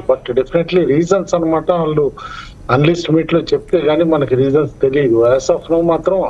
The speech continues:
order బుక్ మాత్రం clearly ఫిఫ్టీ సెవెన్ thousand crore order book నిన్న result తర్వాత కూడా చూపించారు, ట్వంటీ వన్ పర్సెంట్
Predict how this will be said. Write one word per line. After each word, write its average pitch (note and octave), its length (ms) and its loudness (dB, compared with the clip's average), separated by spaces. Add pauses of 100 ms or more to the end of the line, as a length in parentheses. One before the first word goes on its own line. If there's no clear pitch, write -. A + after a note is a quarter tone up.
(100)
order F3+ 300 0
బుక్ G3 240 -2
మాత్రం F3+ 280 0 (120)
clearly D#3+ 400 2 (480)
ఫిఫ్టీ G3+ 380 0
సెవెన్ F#3+ 260 2
thousand D#3 300 2
crore E3+ 280 2
order C#3 260 2
book D#3 360 -4
నిన్న D3 260 0
result D3+ 280 0 (100)
తర్వాత C#3+ 320 0
కూడా D3+ 120 2
చూపించారు, D#3 680 -4
ట్వంటీ C3 300 0
వన్ D3 160 -2
పర్సెంట్ E3+ 320 -2